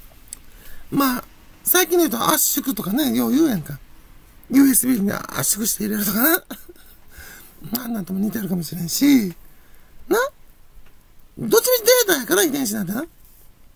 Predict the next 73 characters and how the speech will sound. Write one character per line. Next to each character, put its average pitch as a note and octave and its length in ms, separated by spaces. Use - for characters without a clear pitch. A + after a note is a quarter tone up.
で C#4 120
し F4+ 100
ょ？ - 80
こ F4 120
ん-、 D#4 80
こ F4 100
の D#4+ 120
パ F3+ 160
ソ C4+ 80
コ C#4 80
ン C4 60
で C#4 100
処 E4 160
理 C4+ 80
で F#3 100
き G3+ 60
る、 A3 140
電 B3 180
算 B3+ 180
処 E4 100
理 C4+ 80
で A3 80
き F#3 60
る G#3 80
デ G#3 80
ー A#3 80
タ - 80
や D3+ 60
で。 - 60
遺 - 80
伝 G#2 160
子 - 100
っ - 20
て。 - 120
ま D#4 120
だ C#4 100
解 B3 220
明 A#3+ 120
進 A3+ 280
ん G3 40
で A#3 60
ま G#3 100
せ C4 160
ん G3+ 40
っ - 20
て - 180
<laughs> - 420
言 D3+ 100
っ G#3+ 60
て - 240
あ B3 40
る F#3 100
け F#3 80
ど、 F3+ 100
報 F3+ 200
道 E3 120
で C3+ 80
は。 D3+ 100
ほ F#3+ 120
ん G3 140
ま？ C4+ 140
<laughs> - 0
あ - 200
ん - 140
な - 100
ん C4 100
簡 - 260
単 - 240
に - 60
解 E4+ 140
析 F#4 60
で G4+ 60
き - 0